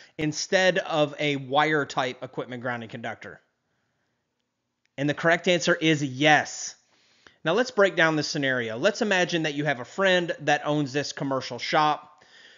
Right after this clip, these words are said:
She gives you a call. She says, "Hey, I've got one light over my cash register.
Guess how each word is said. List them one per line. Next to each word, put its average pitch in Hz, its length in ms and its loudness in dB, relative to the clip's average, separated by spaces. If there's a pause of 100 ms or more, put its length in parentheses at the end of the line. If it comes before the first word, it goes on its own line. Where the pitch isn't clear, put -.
(480)
She - 180 -4
gives 170 180 0
you 156 100 0
a - 20 -16
call. 165 260 4
She 156 140 -4
says, 147 200 -4
"Hey, 165 400 4
I've 143 260 -2
got 147 200 0
one 156 300 0
light 156 200 0
over 143 220 -2
my 135 140 -2
cash 151 400 -2
register. 147 640 -2